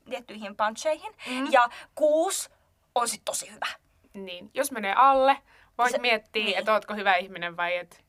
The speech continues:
Speaker 1: Niin.
Speaker 2: Niin tää on hyvin tärkeetä.
Speaker 1: Tää on ihan, tää on ihan sairaan tärkeetä.
Speaker 2: <laughs> Ja sit myös aika hyvin on k-, tätä kuullut, että, että no, jos se vitsi naurattaa, niin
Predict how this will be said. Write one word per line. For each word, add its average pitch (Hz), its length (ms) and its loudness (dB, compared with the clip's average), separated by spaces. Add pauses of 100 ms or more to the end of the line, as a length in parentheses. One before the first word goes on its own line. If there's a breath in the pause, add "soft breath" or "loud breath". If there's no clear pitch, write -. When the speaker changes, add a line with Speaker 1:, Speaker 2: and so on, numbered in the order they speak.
(100)
Speaker 1:
Niin. 180 220 -16 (1040 soft breath)
Speaker 2:
Niin 247 100 -10
tää 277 120 4
on 226 100 -2
hyvin 202 180 -10
tärkeetä. - 460 -6
Speaker 1:
Tää 220 100 2
on 220 60 4
ihan, 254 220 -4 (100)
tää 349 100 -4
on 370 100 -10
ihan 453 200 -16
sairaan - 560 -2
tärkeetä. - 600 -6
Speaker 2:
<laughs> - 60 -20 (480 loud breath)
Ja 254 120 0
sit 254 180 0
myös 240 260 0
aika 240 180 2
hyvin 240 300 -4
on 226 120 0 (340)
k-, 214 180 -6
tätä 226 220 0
kuullut, 220 400 -2
että, 208 420 2
että 208 440 -4 (280)
no, 285 240 -6 (420)
jos 302 180 -2
se 208 80 -12
vitsi 220 220 -8
naurattaa, 214 540 -4
niin 196 220 -16